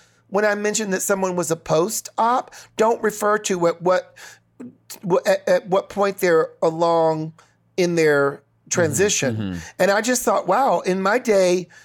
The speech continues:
Speaker 1: that meant that you went on a journey and you finished it. It was not, like, a, a way to be like, "Oh, get into your business." It was like, "Did you finish this journey? Did you go on this journey? Did you stay here?" Or whatever. So,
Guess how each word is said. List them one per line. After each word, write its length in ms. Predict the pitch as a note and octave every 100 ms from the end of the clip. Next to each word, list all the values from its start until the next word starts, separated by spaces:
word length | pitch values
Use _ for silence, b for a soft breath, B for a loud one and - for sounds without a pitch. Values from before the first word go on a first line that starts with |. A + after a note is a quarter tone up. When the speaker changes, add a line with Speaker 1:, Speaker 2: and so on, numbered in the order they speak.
| B -
Speaker 1:
that 200 | G#3 A3
meant 320 | G#3+ G3+ G3+
that 220 | F3 -
you 80 | F#3
went 180 | F#3+ G3+
on 120 | G3
a 40 |
journey 520 | E3+ E3+ E3 E3+ F3+ F#3+
and 160 | F3
you 60 | F3
finished 460 | A3 A3 A#3 -
it. 140 | D3 C#3+
It 120 | F#3
was 180 | F#3+ E3+
not, 380 | G#3+ G#3+ G#3+ - B B -
like, 220 | F#3 F#3
a, 140 | F#3 E3 -
a 80 | E3
way 240 | F3 F3+
to 160 | F3+ D3
be 180 | F3+ F3
like, 220 | D#3 D3+ -
"Oh, 240 | F#3 F#3
get 220 | B2 E3 E3+
into 260 | E3 E3+
your 120 | D#3+
business." 580 | C3 D#3+ G#3+ A3+ D3+ -
It 80 | -
was 160 | F3+ F3+
like, 260 | D#3+ D#3+ B B _
"Did 260 | D3+ D#3+ D3+
you 100 | D#3+
finish 480 | - D#3+ D#3+ F3 -
this 180 | G3+ -
journey? 300 | G#3+ G#3+ G#3+
Did 160 | C3
you 80 | C3+
go 260 | C#3 C#3+ F3+
on 60 | F#3
this 140 | F#3+
journey? 460 | G#3 G#3 G#3 G#3 G#3 B B
Did 200 | D3 C3+
you 60 | D3+
stay 340 | - E3 D#3+
here?" 360 | - A3 A#3 A3+
Or 100 | -
whatever. 400 | E3 F#3+ A#3 G3+ B B B
So, 400 | - B3+ A#3+